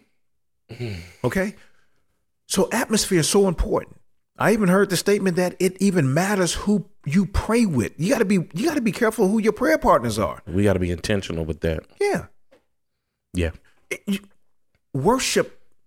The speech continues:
Speaker 2: atmosphere.
Speaker 1: Yeah.
Speaker 2: It, it's, it's, guess what? It matters who you're standing next to.
Speaker 1: It needs to be intentional.
Speaker 2: It ma-, it matters who you're sitting next to.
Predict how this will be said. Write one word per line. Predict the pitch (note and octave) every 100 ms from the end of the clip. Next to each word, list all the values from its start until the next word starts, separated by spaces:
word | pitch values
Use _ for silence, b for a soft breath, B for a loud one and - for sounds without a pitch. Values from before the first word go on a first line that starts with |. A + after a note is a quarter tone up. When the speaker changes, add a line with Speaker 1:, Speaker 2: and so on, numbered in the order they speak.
| _
Speaker 2:
atmosphere. | D#3+ E3+ D3+ C3+ - G#2 - - _ _ _ _ b -
Speaker 1:
Yeah. |
Speaker 2:
It, | A#3 -
it's, | A#3 A#3 -
it's, | G#3 G3+ - - - _ B2
guess | F#3 A#3
what? | C#4+ - - _ _ _ _ _
It | D#3+ C3+
matters | C3+ G3 A3+ G#3+
who | G#3+
you're | G#3+ G#3+
standing | G3+ A3+ B3 B3 A3
next | E3 - - -
to. | A#2 -
Speaker 1:
It | E2+
needs | F2+ F2+
to | -
be | E2+
intentional. | E2+ E2 F#2 E2+ - D#2
Speaker 2:
It | C3+
ma-, | A2+ G2+ -
it | C3+
matters | A2 G2+ C3+
who | D#3
you're | F#3+ B3+
sitting | - B3+ C#4 A#3+
next | A#2 - - -
to. | F#2